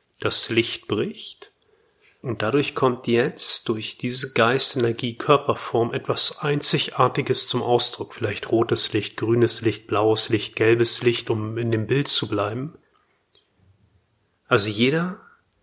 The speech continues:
reflektiert ein Teil, Aspekt des großen Ganzen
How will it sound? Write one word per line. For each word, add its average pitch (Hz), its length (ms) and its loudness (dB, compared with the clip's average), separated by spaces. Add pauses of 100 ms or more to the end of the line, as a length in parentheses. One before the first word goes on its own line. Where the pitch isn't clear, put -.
(120)
reflektiert - 920 0
ein 143 300 4
Teil, 156 640 4 (720)
Aspekt - 640 0
des - 220 2
großen 123 580 0
Ganzen 135 640 -4